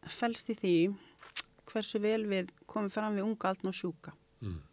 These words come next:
Speaker 1: Og þetta eru þeir hópar sem að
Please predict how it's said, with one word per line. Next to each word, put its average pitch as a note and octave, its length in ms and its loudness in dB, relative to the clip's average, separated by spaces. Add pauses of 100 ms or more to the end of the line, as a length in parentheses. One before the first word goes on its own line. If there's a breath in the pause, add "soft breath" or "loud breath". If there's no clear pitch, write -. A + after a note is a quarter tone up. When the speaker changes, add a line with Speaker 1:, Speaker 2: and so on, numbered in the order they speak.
(920 soft breath)
Speaker 1:
Og G3+ 360 4 (220)
þetta - 480 4
eru A#3+ 120 6
þeir A3 220 2
hópar B3 460 2
sem G#3+ 200 2
að G#3 240 6